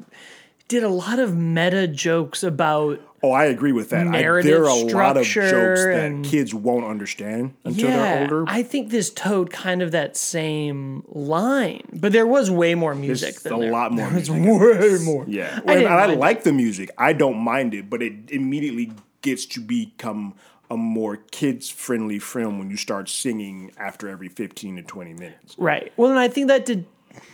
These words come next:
Speaker 1: it didn't deteriorate, but I guess it detracted from what I originally wanted the movie to be,
Speaker 2: Mm-hmm.
Speaker 1: which was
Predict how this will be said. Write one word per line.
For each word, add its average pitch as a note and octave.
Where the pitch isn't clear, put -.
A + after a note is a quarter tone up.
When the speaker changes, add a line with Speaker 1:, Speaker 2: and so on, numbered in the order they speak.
Speaker 1:
it F3+
didn't E3
deteriorate, -
but G3+
I G#3
guess B3
it A3+
detracted F#3+
from D3+
what F3
I E3+
originally F3
wanted D#3+
the E3
movie D3+
to D#3+
be, D3
Speaker 2:
Mm-hmm. F#2
Speaker 1:
which E3
was D#3+